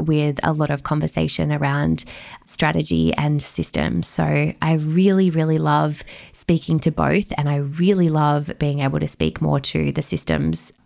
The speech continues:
side of things for this upcoming program. So very, very excited to be doing that. Let me leave you with this thought. Where in your business right now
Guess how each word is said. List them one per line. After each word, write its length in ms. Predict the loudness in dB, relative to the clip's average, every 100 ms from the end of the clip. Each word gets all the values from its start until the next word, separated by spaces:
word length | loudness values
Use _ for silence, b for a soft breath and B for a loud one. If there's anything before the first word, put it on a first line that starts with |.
| _ _ -18
side 280 | -2 0 0
of 120 | 0
things 420 | -2 0 -2 -4
for 520 | -6 -2 2 2 0 -2
this 260 | -2 -2 -2
upcoming 380 | -6 -4 -4 -4
program. 440 | -6 -6 -6 -6
So 300 | -2 -2 -2 -4 B B B B
very, 400 | 0 2 2 0
very 340 | -2 0 0 -2
excited 520 | -8 -6 -2 0 -2 -4
to 100 | -6
be 120 | -4 -2
doing 260 | -2 0
that. 220 | -2 -2 -6 -14 -18 _ _ 0
Let 320 | 2 4 2
me 160 | 2 4
leave 340 | 4 4 2
you 400 | 2 4 2 2
with 220 | 2 2
this 240 | 2 -2 -2
thought. 540 | -2 0 -2 -4 -10 -12 _ _ 0
Where 480 | 2 4 4 2 2
in 180 | 4 4
your 120 | 4
business 500 | 2 2 2 0 0
right 400 | 2 2 2 0
now 600 | 0 2 0 0 0 -2